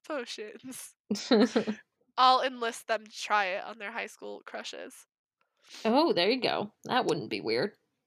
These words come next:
Speaker 1: No, not at all. So, thanks for listening. We hope that you are enjoying lots of good food and remembering that the indigenous people were here first.
Speaker 2: <gasps> Alex.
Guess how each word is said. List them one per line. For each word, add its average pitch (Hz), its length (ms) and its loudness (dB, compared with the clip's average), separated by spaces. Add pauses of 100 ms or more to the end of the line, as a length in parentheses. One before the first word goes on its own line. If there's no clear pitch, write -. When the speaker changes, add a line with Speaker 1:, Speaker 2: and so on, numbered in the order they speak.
(120)
Speaker 1:
No, 220 320 -10
not 269 260 -6
at 359 100 -10
all. 294 260 -6 (320)
So, 294 480 4 (280)
thanks 277 380 2
for 359 180 -2
listening. 294 580 -4 (440)
We 269 220 -2
hope 269 360 -6
that 262 200 -2
you 254 400 -12
are 240 280 0
enjoying 240 840 -8 (240)
lots 226 340 -2
of 247 140 -16
good 226 200 -6
food 214 400 -8 (640)
and 220 520 0
remembering 233 840 -4 (220)
that 208 600 0 (600)
the 233 140 -8
indigenous 226 540 -8
people 269 300 -12
were 226 120 -2
here 226 260 -6
first. - 840 -8 (460)
Speaker 2:
<gasps> 277 500 -4
Alex. 214 920 6